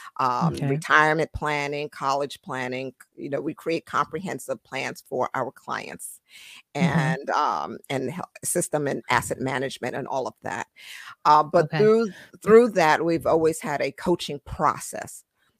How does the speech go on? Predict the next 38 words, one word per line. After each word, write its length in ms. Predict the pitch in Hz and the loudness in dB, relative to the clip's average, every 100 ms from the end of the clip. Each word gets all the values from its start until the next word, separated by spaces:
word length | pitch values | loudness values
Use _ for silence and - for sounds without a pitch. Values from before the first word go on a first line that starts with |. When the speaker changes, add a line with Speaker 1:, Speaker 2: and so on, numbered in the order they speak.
| - | -2
Speaker 1:
of 200 | 151 147 - | -2 -2 -4
education 1200 | 165 - 165 - - 185 - - - - - - - _ _ 156 | -4 -4 0 2 4 2 0 -6 -10 -12 -14 -16 -20 _ _ 4
uh, 300 | 143 139 127 - | 6 6 0 0
it's, 300 | 165 160 - | -2 -2 -6
Speaker 2:
Mm-hmm. 140 | 143 131 | -10 -2
Speaker 1:
you 80 | 180 | 6
know, 120 | 165 | 6
clients 340 | 165 202 208 - | 6 4 2 2
say, 100 | 294 | 4
"We 100 | 466 480 | 6 8
trust 340 | - 247 - | 6 6 2
you." 160 | 269 269 - - - | -6 -6 -14 -16 -6
No, 80 | |
no, 80 | 277 | -2
that's 200 | 285 311 | -2 -2
nice 220 | 254 220 208 | 0 0 0
that 180 | 180 170 | -4 -6
you 60 | |
trust 420 | - 175 151 - | 0 2 2 2
us, 180 | 113 - | -2 -4
but 260 | - 170 160 | 2 4 4
you 240 | 165 226 277 | 2 2 4
need 220 | 277 254 | 2 4
to 120 | 453 | 4
know 480 | 214 208 208 214 208 | 6 10 12 12 12
<laughs> 540 | - - 220 392 - | 6 -2 2 2 0
what's 240 | 330 285 277 | 2 4 8
Speaker 2:
You 40 | |
need 180 | 330 - | 10 10
to 120 | 381 | 8
Speaker 1:
happening 0 | |
Speaker 2:
know 320 | 330 339 349 349 | 10 10 10 10
Speaker 1:
with 100 | 330 330 | 8 6
your 100 | - | 4
Speaker 2:
yourself. 20 | 339 | 6
Speaker 1:
money. 640 | 349 339 285 247 196 269 | 10 10 8 6 4 6
Speaker 2:
Yeah, 300 | 302 311 311 302 277 233 | 6 6 6 6 6 6
Speaker 1:
Yes. 600 | 220 240 269 277 277 | 6 8 8 6 4